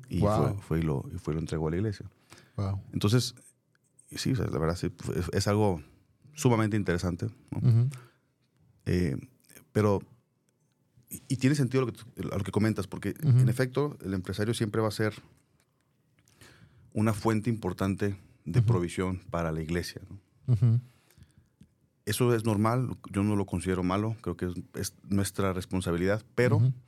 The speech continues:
Speaker 1: se vuelve negativo cuando ese se convierte en el propósito de tener empresarios en una iglesia. ¿Me
Speaker 2: Mm,
Speaker 1: explico?
Speaker 2: superinteresante.
Speaker 1: Y,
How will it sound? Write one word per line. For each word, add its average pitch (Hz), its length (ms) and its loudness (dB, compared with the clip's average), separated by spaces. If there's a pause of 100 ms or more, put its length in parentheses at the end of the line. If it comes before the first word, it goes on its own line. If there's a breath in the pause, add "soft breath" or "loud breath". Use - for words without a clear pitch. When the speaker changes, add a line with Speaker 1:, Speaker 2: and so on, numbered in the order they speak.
(880 soft breath)
Speaker 1:
se - 160 -2
vuelve 113 240 2
negativo 127 400 0
cuando 95 240 0
ese 95 140 -2
se 107 80 -4
convierte 95 320 0
en 98 100 0
el 90 100 -2
propósito 104 720 -4
de 101 60 0
tener 87 240 -4
empresarios 95 560 -2
en 87 80 -4
una 78 180 -6
iglesia. - 420 -14 (280)
¿Me - 120 -2
Speaker 2:
Mm, 117 280 6
Speaker 1:
explico? 113 420 -6
Speaker 2:
superinteresante. 104 760 -2
Speaker 1:
Y, 123 60 2